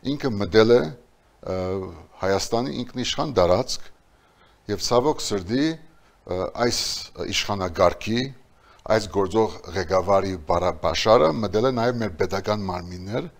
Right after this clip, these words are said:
և նաև ազգային անվտանգության ծառայության հայտարարության մեջ, ը,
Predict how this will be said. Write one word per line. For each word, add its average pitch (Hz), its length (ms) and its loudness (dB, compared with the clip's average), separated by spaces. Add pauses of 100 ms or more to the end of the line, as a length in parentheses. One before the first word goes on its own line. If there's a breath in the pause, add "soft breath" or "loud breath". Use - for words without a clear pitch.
(600 soft breath)
և 98 200 -4
նաև 113 280 0
ազգային 107 360 0
անվտանգության 92 640 -2
ծառայության 87 680 4 (440)
հայտարարության 80 800 -8
մեջ, 175 260 -6 (760 soft breath)
ը, 95 120 -6